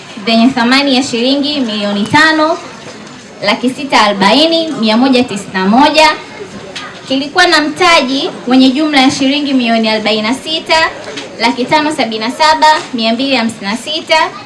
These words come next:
Kilikuwa kina jumla ya dhima ambayo inajumuishwa na hisa za wanachama,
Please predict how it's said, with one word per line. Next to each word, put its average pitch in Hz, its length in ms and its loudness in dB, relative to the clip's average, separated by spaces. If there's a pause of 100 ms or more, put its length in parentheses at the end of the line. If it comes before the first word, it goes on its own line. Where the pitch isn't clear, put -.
(640)
Kilikuwa 294 420 2
kina 277 300 2
jumla 311 340 2
ya 254 180 6
dhima 269 520 4 (180)
ambayo 262 320 4
inajumuishwa 254 600 2
na 214 260 0 (140)
hisa 330 280 2
za 247 100 2
wanachama, 311 720 0